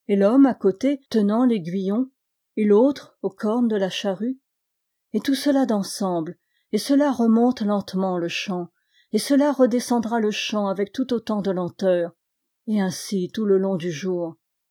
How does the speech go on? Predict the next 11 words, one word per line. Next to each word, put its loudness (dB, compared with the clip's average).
Tandis -4
que -6
la -2
bande 0
de 0
chaume 2
entamée -2
diminue 0
sillon -4
à -2
sillon, -8